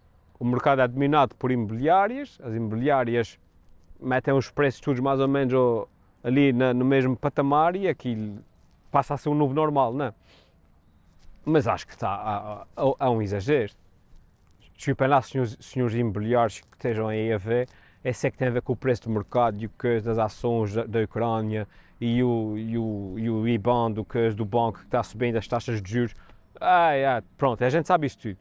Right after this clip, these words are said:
mas, ah, vocês estão-se a esticar um bocadinho nos preços das casas, vocês sabem isso? É que depois a sensação que eu fico é que,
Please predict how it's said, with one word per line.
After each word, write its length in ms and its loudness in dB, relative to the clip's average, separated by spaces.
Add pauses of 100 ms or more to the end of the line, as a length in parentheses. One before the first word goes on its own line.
mas, 220 0
ah, 120 0
vocês 320 -6
estão-se 240 -12
a 40 -8
esticar 280 -6
um 40 -6
bocadinho 280 -2
nos 120 -8
preços 280 -8
das 120 -8
casas, 440 -4 (140)
vocês 160 -12
sabem 360 -2
isso? 200 -14 (1300)
É 80 2
que 40 4
depois 200 2
a 60 2
sensação 420 -4
que 80 -2
eu 80 2
fico 360 -6
é 160 0
que, 400 0